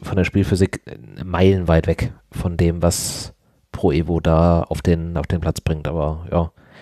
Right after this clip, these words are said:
ich glaub, das ist halt wirklich so Geschmacksgeschichten, die du halt nie irgendwie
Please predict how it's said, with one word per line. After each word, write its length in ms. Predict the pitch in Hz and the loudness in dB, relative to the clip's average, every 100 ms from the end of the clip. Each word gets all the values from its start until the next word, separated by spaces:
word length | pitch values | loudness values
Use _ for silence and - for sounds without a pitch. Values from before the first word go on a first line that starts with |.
| - | -20
ich 60 | - | -6
glaub, 140 | - | -4
das 180 | - 101 | -2 0
ist 100 | 117 | 2
halt 120 | 110 | 2
wirklich 240 | 104 107 104 | 2 0 2
so 260 | 107 104 | 4 4
Geschmacksgeschichten, 1800 | 101 107 110 - - - - - - - - _ _ - 120 113 - 117 | 2 -2 -2 -2 -4 -6 -8 -12 -18 -20 -20 _ _ -4 0 0 -2 -6
die 120 | 104 107 | 0 4
du 140 | 104 | 6
halt 200 | 104 - | 4 2
nie 260 | 101 104 87 | -6 -4 -2
irgendwie 680 | 98 104 95 95 95 90 | -2 -2 -2 0 2 0